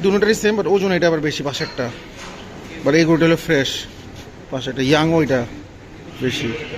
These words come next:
মাশাআল্লাহ। সিব্বি, পাকড়া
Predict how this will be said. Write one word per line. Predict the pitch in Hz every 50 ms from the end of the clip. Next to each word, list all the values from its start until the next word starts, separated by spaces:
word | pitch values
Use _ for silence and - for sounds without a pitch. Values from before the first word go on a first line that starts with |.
| 190 190 - - 180 175 160 147 156 156 160 165 160 160 165 165 156 151 147 147 143 139 135 - - -
মাশাআল্লাহ। | 147 143 139 - - 135 120 120 120 123 127 127 - - - - - - - - - - - - - - - - - - - - - - - - - - - - - - - - - - - - - - - - - - - - - - - - - - - - - - - - - - - - - 143 156 165 170 160 165 190 233 262 285 277 262 247 240 220 226
সিব্বি, | 196 175 156 139 139 165 156 143 127 - - - - - - - - -
পাকড়া | 170 170 160 175 170